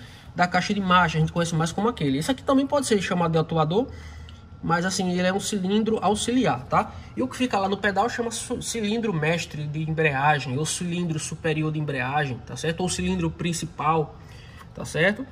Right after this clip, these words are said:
Tem todos esses nomes aí pra o mesmo componente. Perceba que ele tem um sangradorzinho, deixa eu pegar aqui. Ele tem aqui, gente, ó, um sangradorzinho aqui, na ponta do meu dedo aqui, ó, igualzinho tem lá no sangrador das rodas. Então eu vou tirar esse, esse sangradorzinho,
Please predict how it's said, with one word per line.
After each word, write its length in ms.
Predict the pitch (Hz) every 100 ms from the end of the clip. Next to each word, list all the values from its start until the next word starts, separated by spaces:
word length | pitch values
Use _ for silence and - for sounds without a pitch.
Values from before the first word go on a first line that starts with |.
| -
Tem 140 | 160
todos 220 | 147 185
esses 240 | 208 208 180
nomes 240 | 175 170
aí 240 | 160 160 - - - - - - -
pra 100 | -
o 80 | 160
mesmo 260 | 151 160
componente. 480 | 165 180 220 156 120 - - - -
Perceba 320 | 202 247 254
que 80 | 262
ele 80 | 254
tem 140 | 247
um 20 |
sangradorzinho, 580 | 240 240 240 220 170 190
deixa 160 | 196 214
eu 40 |
pegar 180 | 214 180
aqui. 220 | 156 127 - - - - - - -
Ele 140 | 175 196
tem 120 | 185
aqui, 200 | 165 226
gente, 180 | 165 160
ó, 80 | 135
um 180 | 127
sangradorzinho 540 | 160 190 190 185 175 156
aqui, 160 | -
na 100 | 170
ponta 220 | 143 190 208
do 80 |
meu 100 | 202
dedo 160 | 175 165
aqui, 180 | 147 151
ó, 100 | 127 -
igualzinho 580 | 208 185 226 226 165 196
tem 160 | - 180
lá 160 | 170
no 80 | 175
sangrador 380 | - 180 170 180
das 160 | 196 156
rodas. 260 | 135 135
Então 160 | 160 190
eu 40 |
vou 120 | 240
tirar 160 | 254 196
esse, 240 | 175 135 -
esse 200 | 151 151
sangradorzinho, 760 | - 147 147 156 151 226 196